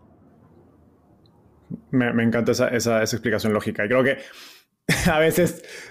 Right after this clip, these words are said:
tantas noticias y portadas nos hacen mirar tanto a México y Brasil que nos olvidamos que hay muy, hay muy buenos fundamentales en lo, en el resto de países de la región. Que nuevamente no solo tienen buenos fundamentales, sino que tienen una competencia en órdenes de magnitud menor,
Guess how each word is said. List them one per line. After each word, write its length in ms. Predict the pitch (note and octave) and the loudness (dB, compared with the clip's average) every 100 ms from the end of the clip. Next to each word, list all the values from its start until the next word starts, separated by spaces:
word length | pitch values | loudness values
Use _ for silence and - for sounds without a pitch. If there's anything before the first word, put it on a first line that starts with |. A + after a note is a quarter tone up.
| _ | _
tantas 480 | - D3 C#3+ D3 - | 0 2 4 4 4
noticias 680 | C#3+ B2+ D#3 C3 D3 C#3 C3 | 2 4 2 2 2 4 2
y 40 | |
portadas 600 | B2 A#2+ A#2 C3 C3 B2 | 2 0 2 2 2 2
nos 180 | B2+ A2+ | 2 2
hacen 480 | B2+ C3 C3 A2+ - - | 2 4 4 2 -4 0
mirar 360 | C3 C3 C3+ | 2 2 2
tanto 260 | C#3 C#3 C3+ | 2 4 4
a 60 | |
México 480 | C3 C3 C3+ B2 C3+ | 4 4 0 2 4
y 40 | B2 | 4
Brasil 360 | A2+ A2 A#2+ | 4 2 2
que 80 | B2+ | 4
nos 140 | B2 | 2
olvidamos 260 | A#2+ A2+ A#2 | 4 2 2
que 80 | A#2+ | 4
hay 60 | |
muy, 200 | A#2+ B2 B2 | 4 4 4
hay 140 | B2+ | 2
muy 280 | A#2 B2+ C#3+ | 2 4 6
buenos 220 | C3 B2+ | 6 4
fundamentales 640 | D3 A#2+ A2 A2 A#2 A#2+ A#2+ | 4 4 4 4 2 2 2
en 60 | |
lo, 120 | A#2 - | 0 2
en 100 | A2+ | 0
el 80 | G#2+ | 2
resto 280 | A#2 - | -2 0
de 60 | A2+ | 0
países 320 | G#2+ G#2 A#2+ | 0 0 0
de 80 | A2+ | 0
la 100 | G#2+ | 0
región. 380 | G#2 - G2+ G#2+ _ _ _ _ _ _ - | -2 -8 -8 -8 _ _ _ _ _ _ -2
Que 140 | C3 | 2
nuevamente 540 | B2+ C#3 C#3 C3+ - - _ _ _ | 4 4 4 4 0 -12 _ _ _
no 160 | C3 C3+ | 0 2
solo 200 | D#3 B2 | 4 4
tienen 200 | D#3 D3 | 4 4
buenos 180 | D#3+ E3 | 4 4
fundamentales, 680 | D3 C#3 C3 D#3 D#3+ D#3+ - - - | 4 4 4 4 4 0 -8 -20 -16
sino 200 | - B2 | -2 0
que 100 | A#2+ | 0
tienen 520 | B2 B2 A#2+ A2 G2 - _ - | 2 2 4 2 0 -8 _ 0
una 200 | B2+ B2 | 2 4
competencia 680 | B2 G2+ G#2+ B2 A#2 B2 | 2 2 2 2 2 2
en 100 | B2 | 2
órdenes 280 | B2 C3 B2+ | 4 4 4
de 60 | A#2+ | 4
magnitud 380 | A2+ A2 A#2 A2 | 4 4 2 2
menor, 420 | A2+ A2+ A#2+ C3 | 4 4 2 -2